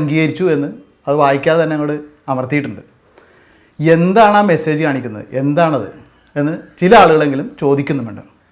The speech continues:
അപ്പോൾ അതിനുള്ള മറുപടിയാണിത്. കുറച്ച് നാളുകൾക്ക് മുമ്പ് നമ്മുടെ രാജ്യത്ത് നമ്മൾ കുറേയധികം ചൈനീസ്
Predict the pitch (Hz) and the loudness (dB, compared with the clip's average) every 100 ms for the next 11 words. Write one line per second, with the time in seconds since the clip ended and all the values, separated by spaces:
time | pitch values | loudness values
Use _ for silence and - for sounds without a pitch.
0 | _ _ - _ 160 160 240 247 254 160 | _ _ -20 _ 2 4 6 4 4 0
1 | 147 170 147 104 101 - _ _ _ _ | 2 2 0 -4 -12 -18 _ _ _ _
2 | _ _ _ _ _ _ _ 233 233 285 | _ _ _ _ _ _ _ 2 4 6
3 | 254 240 240 165 143 - - - 156 175 | 6 6 4 2 -2 -4 -16 -6 -2 2
4 | 175 165 165 147 120 117 - _ _ 160 | 4 2 0 -6 -6 -8 -14 _ _ 2
5 | 175 175 175 170 - 170 175 220 - | 4 2 0 -6 0 2 2 0 -2